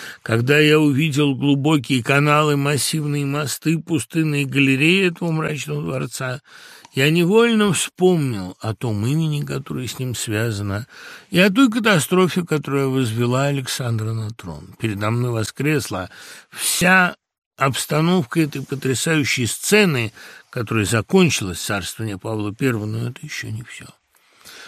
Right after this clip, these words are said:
Точно по какой-то жестокой, кровавой иронии, перед главным входом зловещего дворца, незадолго до смерти того, кто в нем обитал,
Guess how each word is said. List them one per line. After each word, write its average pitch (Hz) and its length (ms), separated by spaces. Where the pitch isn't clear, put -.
Точно 139 600
по 120 160
какой-то 127 580
жестокой, 117 800
кровавой 131 680
иронии, 151 580
перед 156 240
главным 202 480
входом 135 460
зловещего 120 580
дворца, 110 500
незадолго 139 640
до 117 160
смерти 120 480
того, 110 240
кто 101 180
в 110 60
нем 110 260
обитал, 190 500